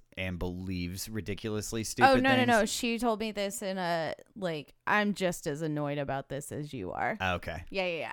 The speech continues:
Speaker 2: yeah.
Speaker 1: Okay.
Speaker 2: No, no, no. No, no. The,
Speaker 1: All right,
Speaker 2: she
Speaker 1: 'cause I
Speaker 2: also
Speaker 1: would've
Speaker 2: thought it
Speaker 1: just,
Speaker 2: was
Speaker 1: I would've
Speaker 2: she
Speaker 1: just been like, "That's just one more dumb thing
Speaker 2: No,
Speaker 1: that,
Speaker 2: no.
Speaker 1: like"
Speaker 2: This was a, like,
Speaker 1: to
Speaker 2: she
Speaker 1: tack
Speaker 2: sent
Speaker 1: on.
Speaker 2: me a
Speaker 1: <laughs> Like
Speaker 2: screenshot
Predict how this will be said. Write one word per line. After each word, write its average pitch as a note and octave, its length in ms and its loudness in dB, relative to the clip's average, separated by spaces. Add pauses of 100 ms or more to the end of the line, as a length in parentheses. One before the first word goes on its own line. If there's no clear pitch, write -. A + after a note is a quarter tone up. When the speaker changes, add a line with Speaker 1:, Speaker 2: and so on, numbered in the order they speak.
Speaker 2:
yeah. F#2+ 80 2
Speaker 1:
Okay. E2+ 260 -4
Speaker 2:
No, G#3+ 180 -4
no, - 0 -
no. F#3 280 -4 (300)
No, F#3 140 -4
no. E3 280 -6
The, G#3 80 0 (100)
Speaker 1:
All A#2+ 60 6
right, F#2+ 160 8
Speaker 2:
she D#4 100 2
Speaker 1:
'cause - 200 8
I D3 80 12
Speaker 2:
also - 80 10
Speaker 1:
would've A#3 140 10
Speaker 2:
thought G#3+ 100 8
it G#3+ 60 6
Speaker 1:
just, G3 100 6
Speaker 2:
was G3+ 280 2 (360)
Speaker 1:
I A#2+ 100 8
would've C#3+ 200 8
Speaker 2:
she E3 60 6
Speaker 1:
just C#3 160 6
been C3+ 120 4
like, B2+ 160 4
"That's - 260 6
just F3 240 0
one C#3+ 400 6
more D3 200 10
dumb B2 420 2
thing A2+ 400 6
Speaker 2:
No, B3+ 80 6
Speaker 1:
that, B3+ 140 6
Speaker 2:
no. - 40 6
Speaker 1:
like" - 300 4 (320)
Speaker 2:
This B3 220 4
was C4 260 2
a, G#3+ 560 2
like, G3 320 -4
Speaker 1:
to A#3+ 80 4
Speaker 2:
she - 140 6
Speaker 1:
tack - 180 6
Speaker 2:
sent B3 280 6
Speaker 1:
on. B3+ 60 2
Speaker 2:
me A#3 180 6
a G3+ 80 2
Speaker 1:
<laughs> - 0 -
Like G3+ 100 0
Speaker 2:
screenshot G3 960 4